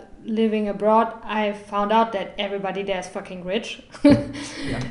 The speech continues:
Speaker 1: And I came here, and I, I remember that that was a feeling that I had, that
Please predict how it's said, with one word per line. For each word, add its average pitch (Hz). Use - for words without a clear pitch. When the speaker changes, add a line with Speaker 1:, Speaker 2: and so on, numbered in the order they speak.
Speaker 1:
And 208
I 202
came 220
here, 220
and 202
I, 196
I 202
remember 240
that 202
that 208
was 220
a 233
feeling 285
that 202
I 196
had, 196
that 196